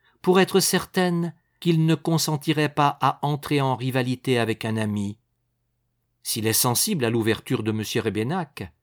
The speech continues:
ce ne sera certainement que quand il aura la preuve que cet ami a été refusé. Tu as raison. J'écris tout de suite au baron et demain seulement,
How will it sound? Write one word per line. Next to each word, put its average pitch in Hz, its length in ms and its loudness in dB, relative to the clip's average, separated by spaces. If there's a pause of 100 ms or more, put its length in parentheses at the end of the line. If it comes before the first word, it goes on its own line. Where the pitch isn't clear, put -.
(380)
ce - 140 2
ne 170 80 6
sera 151 180 2
certainement 147 640 0
que - 140 -4
quand 226 420 0
il 175 140 2
aura 131 180 2
la 117 140 -2
preuve 135 640 0 (560)
que 120 100 2
cet 127 320 2
ami 180 340 0
a 107 120 0
été 104 240 -2
refusé. 90 640 -8 (1200)
Tu 190 180 -2
as 190 60 0
raison. 98 480 -2 (800)
J'écris 190 360 4
tout 214 100 -4
de - 60 -8
suite 185 200 0
au 185 60 6
baron 180 300 4 (300)
et 160 80 2
demain 151 340 4
seulement, 143 580 -2